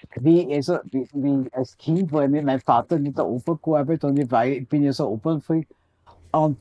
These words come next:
da kann man jetzt, da sind die Nutten da gestanden, nicht? Und da war die ganze Kärntnerstraße, auf jedem Eck war ein Kaffeehaus und hin und her Autoverkehr, das kann man sich gar nicht vorstellen, ne? Also Gegenverkehr.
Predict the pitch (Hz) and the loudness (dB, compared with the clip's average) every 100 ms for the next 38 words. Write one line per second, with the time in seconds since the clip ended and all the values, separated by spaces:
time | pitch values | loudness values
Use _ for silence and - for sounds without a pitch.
0 | - - - 156 160 147 147 - 143 156 | -6 -2 2 2 2 0 0 2 2 4
1 | 151 180 196 - 202 180 175 - 170 151 | 4 4 4 0 2 4 4 4 6 6
2 | 156 156 156 175 175 160 165 147 156 151 | 6 4 4 4 2 2 2 6 4 4
3 | - - 175 - 113 170 - 220 - 156 | -2 -2 0 4 4 2 0 -2 4 2
4 | 160 - 180 196 175 175 - 160 180 202 | 4 0 0 2 2 0 2 4 4 2
5 | 165 160 175 170 - 156 - 127 143 170 | 0 0 0 0 0 -2 2 2 2 2
6 | 233 254 - - - - - 202 170 - | 0 -2 -10 -20 -20 -20 -6 0 0 2
7 | 190 240 277 220 180 160 170 202 220 - | 4 6 6 6 6 6 6 4 2 2
8 | 131 - 135 123 147 - 139 151 147 147 | 0 2 0 2 -2 2 2 2 0 -2
9 | 151 131 131 - 165 196 - 143 120 135 | 0 0 0 0 0 0 0 -4 0 0
10 | 175 - - - - 151 160 151 - _ | -2 -8 -20 -20 -4 0 4 2 0 _
11 | _ - 175 226 240 170 139 - 120 87 | _ 6 6 8 4 4 2 2 0 0